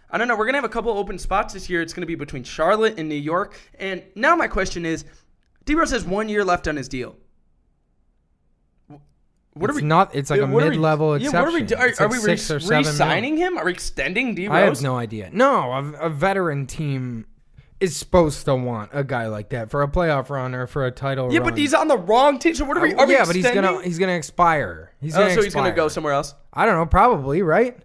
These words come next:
Speaker 1: I hope so.
Speaker 2: He only makes six or seven million. He probably wants more.
Speaker 1: So now my following question would be, would you rather see D Rose on a championship team?
Speaker 2: Yes.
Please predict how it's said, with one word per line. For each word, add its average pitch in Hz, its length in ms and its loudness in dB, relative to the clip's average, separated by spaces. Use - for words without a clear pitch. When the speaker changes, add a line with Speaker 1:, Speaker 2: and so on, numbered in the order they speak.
Speaker 1:
I 156 120 2
hope 185 220 0
so. - 300 -6
Speaker 2:
He 226 100 2
only 269 140 8
makes 220 200 2
six - 240 -2
or 170 60 -6
seven 175 280 0
million. 170 260 0
He 156 60 0
probably 175 300 2
wants 170 220 -6
more. 165 400 -2
Speaker 1:
So - 420 4
now 226 160 2
my 202 160 2
following 240 640 4
question 143 380 -2
would 135 120 -8
be, 127 320 -8
would 185 140 -2
you 220 80 -4
rather 214 320 2
see 240 240 -6
D 208 220 -4
Rose 170 580 -2
on 147 80 -6
a 139 40 -8
championship 254 680 -2
team? 302 340 0
Speaker 2:
Yes. - 540 0